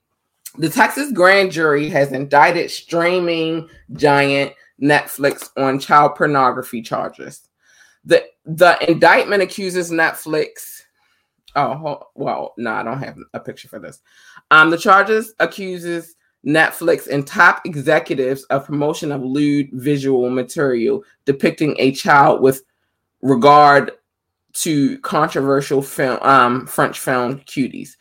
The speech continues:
So it is a French film. And let me say this. Uh, let me go a little bit further, and then I, I'll give my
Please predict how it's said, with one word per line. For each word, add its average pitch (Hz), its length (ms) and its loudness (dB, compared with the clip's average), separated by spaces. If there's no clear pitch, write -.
So 175 200 6
it 175 80 6
is 185 220 4
a 165 60 4
French - 340 -6
film. 113 380 -8
And 196 500 4
let 220 180 4
me 349 100 0
say 175 200 -2
this. 139 480 -4
Uh, 156 100 2
let 170 100 0
me 202 80 0
go 160 260 2
a - 20 0
little 135 220 0
bit 131 160 -6
further, 123 320 -4
and 113 120 -6
then 117 140 -8
I, 107 180 -6
I'll 120 180 -2
give 120 180 -8
my 117 300 -10